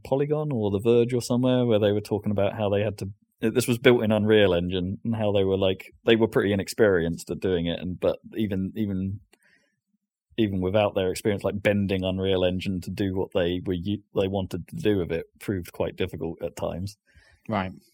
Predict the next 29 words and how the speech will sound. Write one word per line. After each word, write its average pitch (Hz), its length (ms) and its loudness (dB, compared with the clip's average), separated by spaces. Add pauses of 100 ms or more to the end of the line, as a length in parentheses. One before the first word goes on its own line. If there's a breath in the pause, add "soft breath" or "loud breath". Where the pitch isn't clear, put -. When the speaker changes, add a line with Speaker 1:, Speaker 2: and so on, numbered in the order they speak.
(460)
Speaker 1:
If - 140 -6
we 110 40 4
wanna 95 180 2
talk 107 180 4
about 101 240 4
engines, 107 480 2
here 117 160 4
we 104 60 0
go. 104 320 6 (120)
Like 113 160 2
making 110 320 4
a, 107 160 4 (380)
a 101 120 0
stylized 104 680 6
game 107 360 4
in 101 100 0
a 101 240 -2 (120)
graphics 110 360 0
engine 104 280 2
that's 98 140 -2
probably 107 360 -2
geared 104 300 4
up 104 140 2 (440)
primarily 107 500 2
Speaker 2:
For 101 60 -4
Speaker 1:
for 107 80 -2
realistic 107 520 0
looking 107 320 -2
things. 107 480 -2